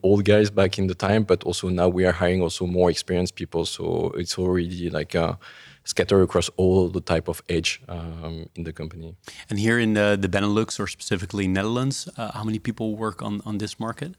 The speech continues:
Speaker 1: Like, just, like, less than, than ten for, for the time being, but, uh, it's also one of my priorities in the,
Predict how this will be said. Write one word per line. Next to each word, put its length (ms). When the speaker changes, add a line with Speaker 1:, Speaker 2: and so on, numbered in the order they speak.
Speaker 1:
Like, 160
just, 280
like, 260
less 320
than, 300
than 220
ten 200
for, 300
for 200
the 120
time 240
being, 280
but, 240
uh, 360
it's 160
also 200
one 200
of 120
my 140
priorities 540
in 140
the, 520